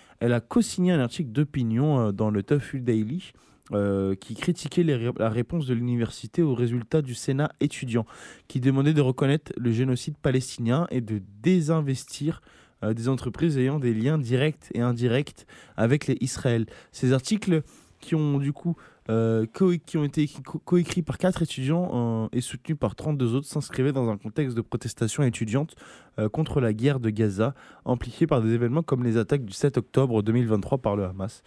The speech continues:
Et, excusez-moi, désolé, et le bombardement subséquent. En tout cas, les protestations pro-palestiniennes, la tuf, euh, documentées dans les articles comme celui de Boston Air Leads,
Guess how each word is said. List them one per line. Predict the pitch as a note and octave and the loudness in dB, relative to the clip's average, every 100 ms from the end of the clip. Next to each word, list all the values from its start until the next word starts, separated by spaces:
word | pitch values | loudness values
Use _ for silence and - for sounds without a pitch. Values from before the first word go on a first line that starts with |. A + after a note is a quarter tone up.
| - - - _ - | -20 -20 -20 _ -4
Et, | C#3+ - _ _ _ _ _ _ _ _ _ _ | -4 -4 _ _ _ _ _ _ _ _ _ _
excusez-moi, | - - C#3+ B2+ A#2 - - | -20 -8 -2 0 0 -4 -4
désolé, | B2+ A#2+ A2+ - - - | 0 2 0 -4 -6 0
et | D3+ | 2
le | C#3 | 2
bombardement | A#2 C3 B2 A#2+ B2 C3+ - _ _ _ _ _ - | 0 0 0 2 0 0 -4 _ _ _ _ _ -8
subséquent. | - E3+ - D3 - - _ - | -2 -2 0 0 0 -6 _ -2
En | C3 | -2
tout | C#3+ | 2
cas, | G3+ | 4
les | F3 | 4
protestations | C3 D3+ F3 - E3 - G#3 G3 - - | 2 0 0 0 0 2 0 -2 -8 -6
pro-palestiniennes, | - G3+ - G3 F#3 - E3 E3 | 2 4 6 6 6 2 4 6
la | E3 A#2 | 6 4
tuf, | - D#3+ - | 0 -4 2
euh, | A#2 | 2
documentées | A2 C3 - B2+ A#2 D3+ | 2 -2 -2 -6 -4 -4
dans | B2+ | -2
les | A2+ A2 | 0 0
articles | - - | -2 -4
comme | - A2 | -2 -2
celui | - B2 | 0 -2
de | C3 A2 | 2 2
Boston | A2 B2 - C3 | 2 2 2 2
Air | G#2+ | 2
Leads, | G#2+ F#3 - | 2 0 -4